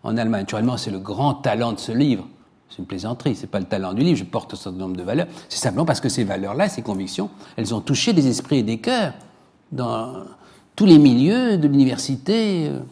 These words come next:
y compris au Japon. J'étais au Japon en septembre dernier pour, euh, la traduction japonaise du livre,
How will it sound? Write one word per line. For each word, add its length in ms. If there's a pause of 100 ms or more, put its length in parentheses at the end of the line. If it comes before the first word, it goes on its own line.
(320)
y 60
compris 260
au 80
Japon. 460
J'étais 240
au 100
Japon 360
en 40
septembre 400
dernier 380
pour, 260
euh, 80 (280)
la 60
traduction 440
japonaise 640
du 100
livre, 340